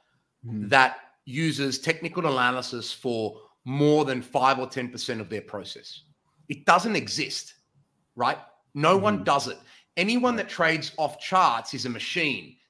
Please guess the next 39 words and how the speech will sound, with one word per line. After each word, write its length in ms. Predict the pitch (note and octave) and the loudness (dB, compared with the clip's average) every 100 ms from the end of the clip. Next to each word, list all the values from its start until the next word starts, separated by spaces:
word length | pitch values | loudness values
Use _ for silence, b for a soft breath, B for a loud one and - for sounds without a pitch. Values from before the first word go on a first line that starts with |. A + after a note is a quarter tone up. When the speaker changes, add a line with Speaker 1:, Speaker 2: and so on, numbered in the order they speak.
| - | 2
Speaker 2:
They're 180 | G#3+ C#4 | 4 4
kinda 300 | B3+ F3+ A#2+ | 4 4 4
good 180 | D#3+ C#3+ | 0 0
at 120 | F2 | -4
it, 100 | - _ _ _ _ _ _ - | -8 _ _ _ _ _ _ -4
but 160 | C3+ - | -4 -4
humans, 720 | G3 F#3 D#3 B2+ A2 - - _ _ _ | -4 -2 0 -2 -6 -14 -18 _ _ _
humans 460 | _ E3 D#3 D3 | _ -8 -6 -6
are 40 | B2+ | -6
not, 180 | A2 D3 | -6 -4
regardless 460 | D3 E3 D3 C#3 | -2 0 0 -2
of 100 | B2+ | -8
what 220 | A#2+ A#2 - - | -10 -10 -12 -10
you, 180 | A#2+ B2 | -10 -8
you 140 | C3 | -6
know, 100 | B2+ | 0
I'll, 180 | D#3+ G#3+ | 0 2
I'll 80 | A3+ | 2
get 140 | F#3+ - | 2 0
hate 240 | C3 C3 | -4 -4
for 100 | B2+ | -6
this, 200 | B2 B2 | -6 -6
but, 160 | B2+ A#2+ b b - | -8 -10 b b -4
you 60 | |
know, 100 | C3 | 2
I'll 80 | D3 | 2
get 120 | D3+ | 2
a 80 | C3+ | 0
Speaker 1:
<laughs> 0 | |
Speaker 2:
D 180 | C#3 C3 | 0 0
M 180 | B2 B2 | -2 -2
saying, 280 | - B2 B2 | -4 -2 -2
"I'm 120 | B2 | -4
an 80 | A#2 | -4
idiot," 300 | A2+ A2+ - | -6 -8 -8
but 160 | C3 D#3+ | -8 -4
yeah, 160 | D3 C#3+ | -6 -4
good 140 | A#3+ C3 | -6 -6
luck. 240 | F#2+ - | -8 -10